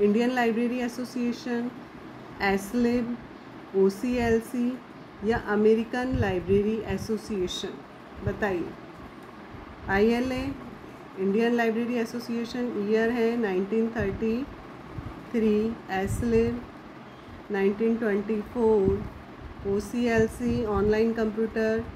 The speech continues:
लाइब्रेरी सेंटर। बताइए, ईयर बताइए, आप बताइए इसका ईयर, ओसीएलसी Online computer library center। और इसका answer है Ask Library Anything, originally initiated by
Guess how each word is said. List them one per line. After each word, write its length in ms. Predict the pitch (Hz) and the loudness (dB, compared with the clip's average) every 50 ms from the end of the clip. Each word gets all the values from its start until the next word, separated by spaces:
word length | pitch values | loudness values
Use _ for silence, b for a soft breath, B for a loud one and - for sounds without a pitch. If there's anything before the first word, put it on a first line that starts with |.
| - - - - - - - | -10 -10 -10 -10 -10 -6 -2
लाइब्रेरी 500 | 208 196 190 185 180 196 214 208 220 226 | 0 0 0 2 2 2 4 4 2 0
सेंटर। 840 | 220 - 247 220 202 208 208 208 - 220 208 202 196 196 196 208 208 - - - - - - - - - - - - - - - - - - - - - - - - - - | 0 0 0 2 2 2 2 2 2 2 2 2 2 2 0 0 -4 -6 -12 -14 -14 -14 -14 -14 -14 -16 -16 -16 -16 -16 -12 -10 -8 -6 -6 -6 -6 -8 -8 -8 -8 -6 -6
बताइए, 420 | 196 196 214 220 220 226 233 247 247 | -4 0 2 4 4 4 4 2 2
ईयर 240 | 240 220 233 240 240 | 2 2 2 2 2
बताइए, 460 | 247 240 - 247 240 240 247 254 254 240 | 0 -2 0 0 0 2 0 2 2 2
आप 160 | 226 233 226 | 2 2 2
बताइए 420 | 240 226 233 254 247 247 240 247 | 0 -2 -2 -2 0 0 0 0
इसका 200 | 240 - - 254 | 0 2 2 2
ईयर, 260 | 247 247 240 240 233 | 4 4 4 2 2
ओसीएलसी 720 | 233 233 226 - 247 247 240 240 247 240 - 254 262 277 277 - - - - - - - - - - - - - - - | 0 -2 -2 -2 -4 -2 -2 -2 -2 -4 -4 -6 -6 -6 -6 -8 -12 -14 -14 -12 -12 -12 -12 -8 -6 -6 -6 -6 -4 0
Online 460 | 202 208 220 226 233 233 233 240 247 240 | 2 4 4 6 6 4 4 2 2 0
computer 540 | 247 226 226 214 233 226 220 233 240 240 | 2 0 2 2 2 0 0 0 0 0
library 480 | 240 233 214 208 196 214 220 220 226 233 | 2 2 2 2 4 4 4 4 2 0
center। 640 | 226 247 233 214 214 208 - 226 214 185 185 190 196 - - - - - - - - - - - - - - 196 | 0 0 2 2 2 2 0 0 0 0 -2 -4 -6 -8 -12 -14 -16 -16 -16 -16 -18 -18 -18 -18 -18 -12 -8 -4
और 240 | 196 196 202 208 | -2 0 2 4
इसका 280 | 220 220 - - 240 214 | 2 2 2 0 2 4
answer 400 | 202 202 220 214 - 247 240 254 | 4 4 2 2 0 -2 -2 0
है 220 | 262 247 240 247 220 196 | 0 0 0 0 0 0
Ask 260 | 190 190 214 214 - - | 0 0 0 -2 -4 -2
Library 460 | 233 220 214 202 214 226 220 240 226 | 0 0 2 2 2 2 2 4 4
Anything, 520 | 214 214 214 214 - 262 247 254 262 254 - - 196 | 4 4 2 0 0 -2 -2 -2 -2 -4 -8 -6 -4
originally 640 | 196 196 196 208 208 214 220 220 220 226 240 233 | 0 2 2 2 2 4 4 4 4 4 4 2
initiated 640 | 220 214 208 208 - 226 220 214 226 233 226 208 202 | 2 2 0 0 -2 -2 -2 0 -2 -2 -2 -2 -2
by 300 | 214 202 196 196 208 240 | -2 0 0 0 -2 -2